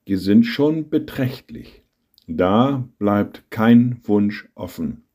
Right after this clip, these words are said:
Und wenn dann da auch noch eine Kritik steht, in der dann formuliert wird,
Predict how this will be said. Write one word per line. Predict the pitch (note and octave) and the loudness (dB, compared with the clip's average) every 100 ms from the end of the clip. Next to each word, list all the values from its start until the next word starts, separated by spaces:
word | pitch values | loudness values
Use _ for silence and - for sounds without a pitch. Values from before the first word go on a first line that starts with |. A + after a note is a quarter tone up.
| _ _ _ _ _ | _ _ _ _ _
Und | F#2+ F2+ D#2+ - | -4 -2 -4 -8
wenn | - E2 E2 | -4 -2 0
dann | F2 F2 D#2+ | 2 0 0
da | F2 | 0
auch | D#2+ E2+ E2+ | 0 -2 -2
noch | F2 E2+ - - | -2 -2 -6 -18
eine | - F2 D#2+ | -8 -6 -6
Kritik | - F2 C#3 C3 - | -6 -2 0 0 -4
steht, | - A#2 A#2+ A#2+ | -4 4 4 4
in | - F2 - - | -4 -8 -10 -6
der | F2 E2+ | -2 -2
dann | E2+ F2 F2 E2 C#2+ - - - | -2 -2 -2 -4 -6 -8 -8 -10
formuliert | - F#2 F#2 A#2+ C3 | -8 -2 4 4 4
wird, | A#2+ A2+ | 2 0